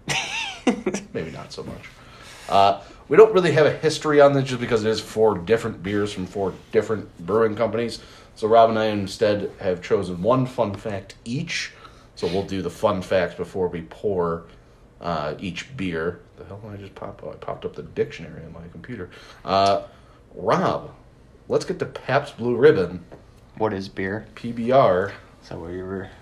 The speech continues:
Speaker 1: looking up?
Speaker 2: I don't know. This isn't Jeopardy.
Speaker 1: <laughs>
Speaker 2: Um, Rob, what is your fun fact for Pabst Blue Ribbon?
Speaker 1: So, Pa-, I, I didn't know they originated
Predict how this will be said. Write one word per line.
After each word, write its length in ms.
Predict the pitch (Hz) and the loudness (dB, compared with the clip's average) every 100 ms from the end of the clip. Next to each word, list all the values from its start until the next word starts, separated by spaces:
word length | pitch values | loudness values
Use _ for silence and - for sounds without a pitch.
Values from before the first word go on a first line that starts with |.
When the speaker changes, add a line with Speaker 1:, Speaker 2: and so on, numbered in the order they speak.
| - | -10
Speaker 1:
looking 260 | 98 98 | -8 -6
up? 260 | 101 107 - | -8 -8 -12
Speaker 2:
I 40 | |
don't 160 | 104 104 | -10 -10
know. 200 | 110 80 - - - - - 90 85 - | -10 -12 -16 -20 -20 -14 -10 -10 -12 -14
This 140 | - | -8
isn't 240 | 135 120 85 | -4 -4 0
Jeopardy. 400 | 101 113 67 - - - | 0 -2 -8 -14 -20 2
Speaker 1:
<laughs> 400 | 240 - - - | 2 2 -4 -12
Speaker 2:
Um, 560 | 78 87 87 80 82 85 - - - - | -6 -2 0 -2 -4 -12 -16 -12 -6 2
Rob, 200 | 151 143 | 4 4
what 100 | 175 | -2
is 120 | 165 | -4
your 80 | 156 | -2
fun 240 | 147 139 | -2 -2
fact 260 | 135 131 - | -6 -6 -8
for 220 | 123 120 | -10 -6
Pabst 320 | 131 123 - | -6 -8 -10
Blue 120 | 123 | -10
Ribbon? 220 | 123 117 - - | -8 -10 -14 -12
Speaker 1:
So, 560 | - 156 143 131 - - - - - - - - - | 0 6 8 8 2 -10 -20 -20 -20 -20 -20 -20 -8
Pa-, 140 | - - | -4 6
I, 280 | 170 202 - | 8 8 4
I 60 | 135 | 2
didn't 180 | 175 117 | 2 2
know 160 | 113 | 0
they 160 | 107 104 | 2 0
originated 640 | 92 95 98 98 87 87 | -2 -4 -4 -4 -6 -10